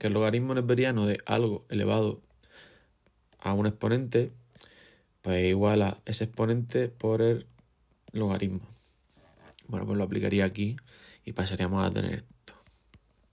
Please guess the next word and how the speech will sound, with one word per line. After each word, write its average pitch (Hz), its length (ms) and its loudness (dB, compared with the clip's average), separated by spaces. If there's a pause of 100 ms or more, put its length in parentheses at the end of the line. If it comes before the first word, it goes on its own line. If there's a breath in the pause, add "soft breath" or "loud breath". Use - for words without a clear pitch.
(4000 soft breath)
Más 101 220 -4